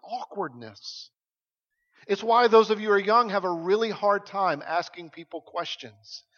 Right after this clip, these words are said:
It's why you're struggling. In part, it's why we struggle to figure out what we want to do with our lives. It's why we struggle to understand that you might have to take three jobs before you get the job you want.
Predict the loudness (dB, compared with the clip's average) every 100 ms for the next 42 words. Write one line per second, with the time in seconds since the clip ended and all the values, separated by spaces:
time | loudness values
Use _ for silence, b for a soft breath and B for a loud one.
0 | B B -2 2 2 2 -4 -4 4 4
1 | 4 0 -4 -2 -4 -4 -4 6 6 6
2 | 0 -10 -2 4 6 4 0 -6 -8 -10
3 | 0 2 2 0 -2 B -10 -6 -2 -2
4 | 4 4 4 2 0 -2 -2 -2 -4 -6
5 | 0 2 6 4 4 -2 -14 -18 -18 _
6 | _ _ _ _ _ _ _ B B -8
7 | 6 10 10 8 0 6 6 8 6 4
8 | 2 -2 -2 2 2 2 0 -2 2 2
9 | 4 0 0 -2 -2 -2 -4 0 2 2
10 | 6 10 12 10 8 0 -2 -2 -4 0
11 | 2 2 -2 4 4 4 2 0 0 -2